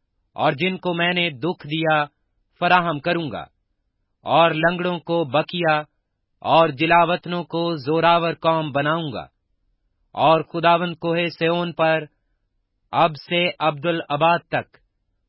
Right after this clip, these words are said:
उन पर सल्तनत करेगा। ए गल्ला की दीदगाह, ए बिनते सिय्योन की पहाड़ी, ये तेरे ही लिए है। कदीम सल्तनत यानी दुख्तरे यरूशलेम की बादशाही तुझे मिलेगी।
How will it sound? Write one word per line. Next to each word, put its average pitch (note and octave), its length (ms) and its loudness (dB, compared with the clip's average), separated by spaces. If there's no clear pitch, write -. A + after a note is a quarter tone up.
उन E3+ 240 -2
पर E3 260 2
सल्तनत E3 600 -4
करेगा। C3 500 -2
ए E3 260 2
गल्ला E3+ 400 2
की D#3+ 200 -6
दीदगाह, D#3 580 0
ए E3 180 4
बिनते F3 420 -2
सिय्योन E3+ 460 -2
की D#3+ 140 -6
पहाड़ी, D3+ 600 0
ये C#3+ 240 -2
तेरे F3+ 340 2
ही G3 200 -4
लिए E3 320 0
है। F2 180 -12
कदीम F3 400 -2
सल्तनत E3 640 -2
यानी E3 400 0
दुख्तरे F3 560 0
यरूशलेम E3+ 640 -2
की E3+ 160 -6
बादशाही D#3+ 720 0
तुझे D#3 280 -2
मिलेगी। D3 520 -2